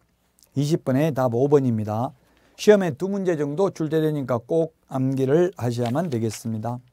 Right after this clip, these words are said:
이십일 번. 가로 안에 들어가야 될 숫자인데, 협회 창립총회에는 육백 명 이상이 출석을 해야 되고요.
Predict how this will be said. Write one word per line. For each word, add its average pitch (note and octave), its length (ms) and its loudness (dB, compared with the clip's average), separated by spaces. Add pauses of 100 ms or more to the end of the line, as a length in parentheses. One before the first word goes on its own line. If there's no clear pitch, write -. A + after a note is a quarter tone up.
(480)
이십일 E3+ 480 2
번. D3 380 2 (2500)
가로 D3 260 2
안에 C#3+ 200 2
들어가야 B2+ 340 -2
될 D3+ 180 0
숫자인데, B2+ 720 -4 (1900)
협회 D#3 720 2 (100)
창립총회에는 E3 1120 -2
육백 G#3+ 420 -2
명 F3 200 -2
이상이 D#3+ 320 -2
출석을 C#3 540 0
해야 C#3 160 0
되고요. C3+ 640 -2